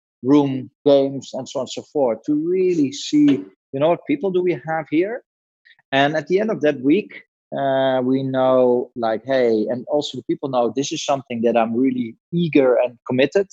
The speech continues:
and motivated to, to, uh, step into, into the program. And then obviously we think we will have an abundance of people, and then we will select not based on,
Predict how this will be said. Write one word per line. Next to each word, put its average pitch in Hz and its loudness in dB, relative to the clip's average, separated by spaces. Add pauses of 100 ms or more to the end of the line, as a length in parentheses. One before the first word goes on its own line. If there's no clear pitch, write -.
(400)
and 117 -2
motivated 160 2 (100)
to, 127 2 (120)
to, 120 2 (640)
uh, 117 0
step - 0
into, 135 2
into 143 0
the 135 2
program. 135 2 (500)
And 127 2 (140)
then 147 2
obviously 143 2 (260)
we 127 2 (300)
think 190 2
we 135 4
will 127 2
have 123 0
an 123 -4
abundance 120 -2
of 107 -14
people, 180 0
and 131 -4
then 185 2
we 185 2
will 143 0
select 131 0 (800)
not 208 2
based 147 2
on, 110 0